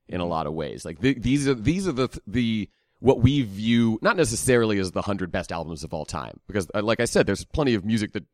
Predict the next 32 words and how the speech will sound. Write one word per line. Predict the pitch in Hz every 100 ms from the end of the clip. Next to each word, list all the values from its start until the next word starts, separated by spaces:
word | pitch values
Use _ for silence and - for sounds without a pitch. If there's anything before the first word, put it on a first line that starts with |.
| -
I | 101
really | 98 117 120 107
enjoy | 92 107 92
listening | 98 - 95 -
to | 104 92
when | - 90
I'm | 85 82
alone | 82 95 87 78 - _
that | 98 87
I | 90 90
won't | 98 107 113 92
force | - - 113 95 -
on | 85
other | 78 65
people. | - 67 - 50 _ - - -
But | 92 113 - _ _ _ - _ -
it's, | 123 - - - _ _ _ _
it | 131 131
esta-, | 135 - - 120 139
it, | 131
it | 147 -
says | - 165 -
who | 165
you | 143 120
are | 110 107
as | 98 90
an |
institution. | 95 92 95 92 85 - - _ _
It, | - 92 - _ -
like, | 95 95 85
the, | 131 139 _ - - _
and | 127 135 127 117